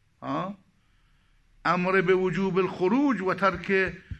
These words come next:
تصرف في مال الغير عصيانا، جاي يعمل بهذا الأمر. في حال عمله بالأمر هنا لم يكن عاصيا،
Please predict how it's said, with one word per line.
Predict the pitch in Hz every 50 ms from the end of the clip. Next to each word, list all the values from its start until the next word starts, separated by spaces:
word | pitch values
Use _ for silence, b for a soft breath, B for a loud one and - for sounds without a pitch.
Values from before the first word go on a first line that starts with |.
| B B B B B B _ _ - - - _ _ - - -
تصرف | 190 170 180 196 190 185 185 196 190 -
في | - 196 190 180
مال | 180 185 180 185 185 190
الغير | 185 175 147 165 180 180 180 180 175 170 - 170
عصيانا، | - - 202 196 185 202 240 269 240 202
جاي | 185 220 233 240 233 240
يعمل | 262 302 - - 277 285 302 311 294 277
بهذا | 277 247 208 220 226 220 208 196
الأمر. | 175 175 175 165 147 135 120 104 98 B B B B B B _
في | - 220 202
حال | 151 - 190 208 208 214 214 196 - - - - _ _ -
عمله | - 196 202 208 214 208 214 202 196 214 214
بالأمر | 180 175 208 208 202 - - 233 269 294 294 302 302 302 - 226 B B B B B B _ _ 190
هنا | 180 190 196 226 226
لم | 226 240 277
يكن | 302 220 262 269
عاصيا، | 277 - 208 202 - - 160 139 117 104